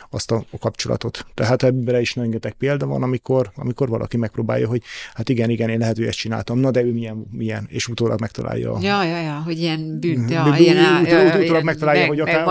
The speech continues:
Speaker 2: megmagyarázatot.
Speaker 1: vagy magyarázatokat,
Speaker 2: Ja,
Speaker 1: hogy ő,
Speaker 2: az az ember
Speaker 1: hogy,
Speaker 2: nem
Speaker 1: hogy,
Speaker 2: volt
Speaker 1: hogy
Speaker 2: jó,
Speaker 1: vajon miért csin-,
Speaker 2: rántotta
Speaker 1: miért
Speaker 2: sem,
Speaker 1: csinál-,
Speaker 2: egy
Speaker 1: miért
Speaker 2: éve nem
Speaker 1: csinálta.
Speaker 2: jó, igen.
Speaker 1: Ha viszont, ö, azt gondolom, hogy ezek a titkok azért egy idő után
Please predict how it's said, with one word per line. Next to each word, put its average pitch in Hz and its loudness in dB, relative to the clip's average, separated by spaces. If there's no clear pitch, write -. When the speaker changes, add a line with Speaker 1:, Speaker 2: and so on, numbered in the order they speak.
Speaker 2:
megmagyarázatot. 160 4
Speaker 1:
vagy 175 4
magyarázatokat, 190 4
Speaker 2:
Ja, 196 4
Speaker 1:
hogy 180 0
ő, 147 0
Speaker 2:
az 165 -8
az 160 -4
ember 151 0
Speaker 1:
hogy, 151 4
Speaker 2:
nem 156 4
Speaker 1:
hogy, 147 4
Speaker 2:
volt 143 2
Speaker 1:
hogy 139 2
Speaker 2:
jó, 143 2
Speaker 1:
vajon 156 6
miért 139 2
csin-, 156 -2
Speaker 2:
rántotta 151 0
Speaker 1:
miért 139 0
Speaker 2:
sem, 143 -2
Speaker 1:
csinál-, 135 0
Speaker 2:
egy 127 -2
Speaker 1:
miért 156 2
Speaker 2:
éve 165 2
nem 151 0
Speaker 1:
csinálta. 135 0
Speaker 2:
jó, 143 -4
igen. 156 -10
Speaker 1:
Ha 147 0
viszont, 147 -2
ö, 147 2
azt 135 -2
gondolom, 123 0
hogy 123 -4
ezek 123 -4
a - -6
titkok 120 -4
azért 117 -4
egy 120 -4
idő 117 -2
után 113 -4